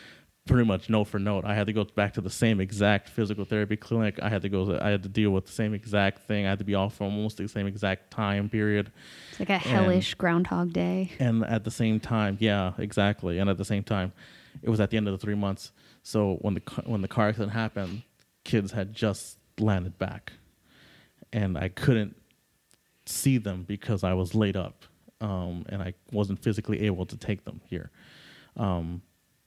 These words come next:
Speaker 1: and it just was, like, the worst possible thing for, to happen to me. And, uh, <laughs> it just, it was, it was just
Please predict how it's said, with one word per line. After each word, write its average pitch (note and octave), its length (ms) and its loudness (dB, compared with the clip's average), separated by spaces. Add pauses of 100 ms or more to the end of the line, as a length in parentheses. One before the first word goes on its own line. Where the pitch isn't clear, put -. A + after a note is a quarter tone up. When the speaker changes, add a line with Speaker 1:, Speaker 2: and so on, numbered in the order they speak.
(220)
Speaker 1:
and F#2 460 0 (1400)
it A2+ 200 -4
just - 280 -4
was, F#2+ 280 0
like, F#2 180 -4
the - 80 -4
worst F#2+ 540 -4 (100)
possible F#2 680 -4 (100)
thing F#2+ 300 -4
for, - 200 -12
to - 100 -10
happen F#2 360 -6
to F2+ 80 -10
me. - 200 -10 (180)
And, F#2 260 -4
uh, G2 340 -8 (320)
<laughs> - 380 -14
it G#3+ 100 -4
just, - 520 -12
it G#2+ 100 -2
was, - 540 -8 (840)
it - 80 -10
was F#2+ 260 -10
just - 360 -12